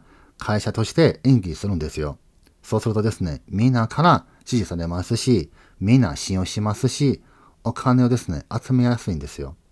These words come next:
でもですね、一番の原因としては、やはり中国の不動産市場が悪化してしまったんですね。つまり、物件が売れないのが一番の原因です。しかし、香港に上場して、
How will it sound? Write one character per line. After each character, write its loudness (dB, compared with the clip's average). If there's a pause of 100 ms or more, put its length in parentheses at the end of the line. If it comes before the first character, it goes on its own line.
(580)
で 2
も 8
で 2
す -8
ね、 -2
一 -4
番 2
の 0
原 -2
因 0
と -2
し -8
て 0
は、 4
や -4
は 2
り 4 (440)
中 0
国 -4
の -4
不 -10
動 -2
産 -2
市 -4
場 2
が 2 (320)
悪 -2
化 -2
し -8
て 0 (100)
し -4
ま 2
っ -6
た -10
ん -12
で -12
す -14
ね。 -2 (680)
つ -2
ま 6
り、 4
物 4
件 0
が 2 (260)
売 2
れ 2
な 2
い 2
の 0
が 0
一 -4
番 -2
の 0
原 -6
因 -6
で -10
す。 -10 (1040)
し -6
か 4
し、 0
香 0
港 0
に 2
上 -4
場 -4
し -10
て、 2